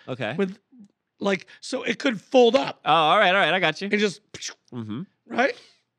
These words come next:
Speaker 2: But that's what I think. I don't think
Speaker 1: Do
Speaker 2: it
Speaker 1: you
Speaker 2: sunk.
Speaker 1: think there's something down there?
Speaker 2: Yeah.
Speaker 1: No?
Speaker 2: I mean, there's at least
Speaker 1: You don't think it was supposed to sink or what?
Speaker 2: No, I think that they were looking at the first, uh, like, the great floods and things
Speaker 1: Mm-hmm.
Speaker 2: like that, and they knew it was gonna happen and said, "Time to get the fuck out of Jones," you know,
Speaker 1: Mm,
Speaker 2: like.
Speaker 1: okay.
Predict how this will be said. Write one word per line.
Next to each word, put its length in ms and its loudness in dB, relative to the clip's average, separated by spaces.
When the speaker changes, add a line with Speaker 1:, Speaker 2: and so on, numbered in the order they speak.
Speaker 2:
But 100 -2
that's 220 -2
what 100 -8
I 100 -4
think. 320 -10
I 40 -4
don't 120 0
think 120 -8
Speaker 1:
Do 60 -4
Speaker 2:
it 40 -4
Speaker 1:
you 80 0
Speaker 2:
sunk. 120 0
Speaker 1:
think 140 0
there's 160 -4
something 280 -4
down 260 0
there? 180 -4
Speaker 2:
Yeah. 180 2
Speaker 1:
No? 120 -6
Speaker 2:
I 80 -2
mean, 160 2
there's 240 0
at 140 -2
least 280 -6
Speaker 1:
You 60 0
don't 100 0
think 120 -4
it 40 -2
was 100 -6
supposed 420 -8
to 80 -14
sink 380 -8
or 100 -4
what? 360 -2
Speaker 2:
No, 160 0
I 120 0
think 360 -10
that 200 -8
they 120 0
were 320 -2
looking 260 -6
at 140 -10
the 100 -14
first, 480 -8
uh, 340 -8
like, 200 -2
the 80 -6
great 280 2
floods 420 0
and 100 -6
things 160 -4
Speaker 1:
Mm-hmm. 80 -6
Speaker 2:
like 140 -8
that, 360 -8
and 140 -4
they 120 -4
knew 220 2
it 40 0
was 120 -2
gonna 160 -8
happen 320 -6
and 140 -14
said, 180 -14
"Time 180 -8
to 60 -12
get 100 -14
the 60 -16
fuck 240 -14
out 140 -10
of 80 -14
Jones," 400 -10
you 60 -8
know, 160 -8
Speaker 1:
Mm, 40 -12
Speaker 2:
like. 180 -12
Speaker 1:
okay. 120 -12